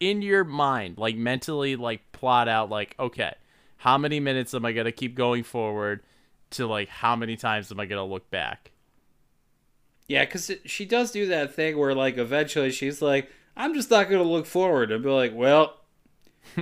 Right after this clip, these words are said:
Speaker 2: that'll be the end of you pretty soon." <laughs>
Speaker 1: Yeah, until you get clotheslined by a fucking tree branch and you're like, "Well,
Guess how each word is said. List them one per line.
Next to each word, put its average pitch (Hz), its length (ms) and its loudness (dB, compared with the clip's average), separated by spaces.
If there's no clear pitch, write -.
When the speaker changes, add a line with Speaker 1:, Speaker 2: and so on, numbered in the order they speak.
Speaker 2:
that'll 143 220 6
be 156 200 6
the 165 160 4
end 165 120 4
of 160 40 -4
you 160 160 2
pretty 160 300 0
soon." 165 340 -2
<laughs> 165 60 -6
Speaker 1:
Yeah, 107 260 -6
until 127 240 -4
you 117 120 0
get 107 180 0
clotheslined 107 640 -2
by 101 180 0
a 101 80 -2
fucking 107 380 -4
tree 110 240 -4
branch 98 460 -8
and 98 100 -8
you're 95 160 -8
like, 101 300 -6
"Well, 160 360 6